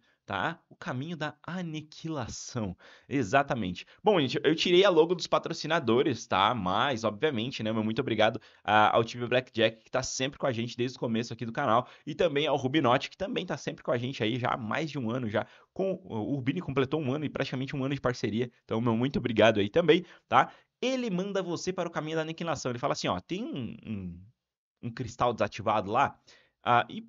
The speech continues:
eu consigo ativar pra você usar." Aí ele manda você pra lá. Ah, qual que é o detalhe? Não sei se vocês perceberam,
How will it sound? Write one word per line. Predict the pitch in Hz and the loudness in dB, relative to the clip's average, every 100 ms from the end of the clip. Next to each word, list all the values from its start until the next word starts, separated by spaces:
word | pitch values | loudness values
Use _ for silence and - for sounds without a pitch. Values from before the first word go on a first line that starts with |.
| - | -10
eu | - 240 | -2 0
consigo | 233 226 220 | 0 -2 0
ativar | 214 214 208 | 0 -2 -4
pra | - | -2
você | |
usar." | 220 220 - - _ _ _ - | -2 0 -2 -4 _ _ _ -10
Aí | 92 | -6
ele | 156 190 | -4 -2
manda | 190 196 | -4 -4
você | 202 | -6
pra | 220 - | -2 4
lá. | 190 98 - - - _ _ | 4 4 -2 -20 -20 _ _
Ah, | - 165 170 | 0 2 4
qual | 240 | 2
que | 247 | 4
é | |
o | 247 | 4
detalhe? | 247 220 117 87 95 | 4 6 4 4 -4
Não | 147 | -6
sei | 185 | -6
se | |
vocês | 185 | -8
perceberam, | - 185 214 170 131 101 | -10 -6 -2 0 0 -2